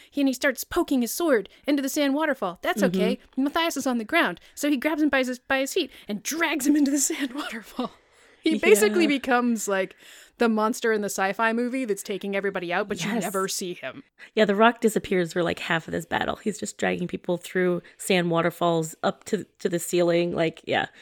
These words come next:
Speaker 2: you
Speaker 1: Yep.
Speaker 2: don't see him.
Speaker 1: Yep. At one point, like, the lights go out and you just, like, see The Rock, like, foom, foom, foom, foom, coming at guys with his sword.
Speaker 2: Yeah.
Speaker 1: And then dying, and then there's dying and screaming all around, and the commander's freaking out, and then suddenly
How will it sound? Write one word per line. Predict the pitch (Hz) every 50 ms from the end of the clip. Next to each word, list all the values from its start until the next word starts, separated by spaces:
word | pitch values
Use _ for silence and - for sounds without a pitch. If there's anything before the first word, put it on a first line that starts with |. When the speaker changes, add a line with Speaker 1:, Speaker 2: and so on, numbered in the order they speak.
| - - _
Speaker 2:
you | - 202
Speaker 1:
Yep. | -
Speaker 2:
don't | 165 92 -
see | - - 71
him. | 85 101 202 - _ _ _ _ _ _
Speaker 1:
Yep. | 214 247 247 - -
At | 233 214
one | 214 226 247 247 254
point, | - - 247 247 240 233 226 220 - - - - - _ _ _ -
like, | 240 226 -
the | - 156
lights | 160 160 156 190 254 269 - - -
go | - - 240 262 269 254 -
out | 262 269 294 339 - - - - - - - _ -
and | 220 214 214 214 - -
you | 208 214 220
just, | 185 190 233 240 226 - -
like, | 254 226 190 -
see | - - - 269 262 262
The | 226 240 220
Rock, | 196 196 208 214 233 240 -
like, | 240 208 196
foom, | - - - 220 208 175
foom, | - - 220 190 180
foom, | - 220 208 175
foom, | - - 226 208 196
coming | - - 240 233 233 240
at | 254 -
guys | - 269 277 262 262 247 233
with | 247 240
his | 233 226 185 -
sword. | - - - 220 220 247 285 294 302 302 262 302 285
Speaker 2:
Yeah. | - 220 226 233 214 202 208 214
Speaker 1:
And | 233 233 247
then | 233 214 208 175 -
dying, | - 240 247 254 269 269 277 277 262
and | 247 233
then | 220 220
there's | 214 202 202 - -
dying | 294 294 277 269 269 247
and | 220 214 -
screaming | - - - 294 285 269 269 247
all | 233 208 196
around, | 190 190 233 262 262 262 254 247 233
and | 208 196
the |
commander's | 196 - 208 226 254 277 277 247 226 202 - -
freaking | - - 302 269 - 254 226 233
out, | 240 254 254 240
and | 226 208
then | 208 190 190
suddenly | - 285 262 240 247 240 233 214